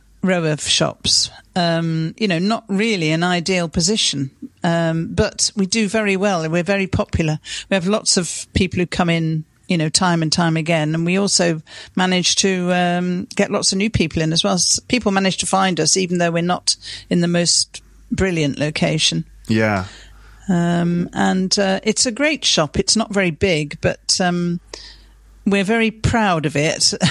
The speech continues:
Speaker 1: <laughs> all us volunteers who work there, and we, we work very hard to make it look as attractive as possible and to put out all the best books, 'cause we do get, 'cause of course all the books are donated.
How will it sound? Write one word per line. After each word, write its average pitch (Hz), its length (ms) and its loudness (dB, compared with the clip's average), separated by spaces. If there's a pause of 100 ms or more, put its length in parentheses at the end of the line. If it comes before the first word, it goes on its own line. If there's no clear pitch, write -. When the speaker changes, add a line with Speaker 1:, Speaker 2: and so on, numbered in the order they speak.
(280)
Speaker 1:
<laughs> - 440 -14
all 180 180 2
us 165 200 0
volunteers 160 580 0
who 165 100 -2
work 160 260 -2
there, 170 280 0
and 180 180 0
we, 190 140 0
we 185 540 0 (240)
work 196 320 0
very 196 240 2
hard 185 320 0
to - 100 0
make 180 240 0
it - 80 -8
look 180 160 0
as 170 100 0
attractive - 440 -2
as 165 100 2
possible 165 460 0
and 165 120 2
to - 60 -2
put - 240 -2
out 175 240 2
all 175 160 0
the 160 80 0
best - 400 -2
books, - 440 -2 (220)
'cause - 160 -2
we 196 80 0
do 262 200 0
get, - 500 -2 (220)
'cause 214 120 2
of 196 60 -4
course - 240 -2
all 233 120 2
the 196 100 2
books - 320 0
are 175 40 0
donated. 180 800 0